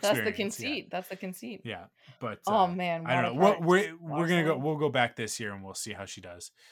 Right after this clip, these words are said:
Speaker 1: Nice.
Speaker 2: with Big Splash. But it's, like, Cultus is bigger, but it's more, it's, Cultus is almost like a theme park now. There's, like, rides and stuff too. So I don't know, but, um,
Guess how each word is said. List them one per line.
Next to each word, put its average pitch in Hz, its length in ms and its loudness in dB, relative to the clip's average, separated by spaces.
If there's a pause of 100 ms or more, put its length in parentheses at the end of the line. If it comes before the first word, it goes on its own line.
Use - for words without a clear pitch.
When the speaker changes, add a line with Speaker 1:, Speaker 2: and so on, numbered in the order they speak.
(220)
Speaker 1:
Nice. - 260 -10
Speaker 2:
with 107 220 -10
Big 101 140 -10
Splash. 90 560 -14
But 104 300 -8 (140)
it's, 135 360 -16
like, 131 240 -8
Cultus 139 420 0
is 110 120 -6
bigger, 101 500 -10 (120)
but 147 100 -20 (240)
it's - 140 -20
more, 151 380 -4 (160)
it's, 131 140 -20 (180)
Cultus 190 360 -2
is 151 80 -2
almost 120 260 -2
like 92 100 -8
a 82 60 -16 (120)
theme 117 180 -6
park - 320 -16
now. 87 200 -16
There's, 110 200 -12
like, 117 260 -10
rides 92 440 -12
and 101 100 -20
stuff - 300 -18
too. - 160 -20 (800)
So 110 120 -8
I 98 80 -2
don't 90 100 -12
know, 98 140 -20 (160)
but, 98 220 -12 (1000)
um, 95 360 -10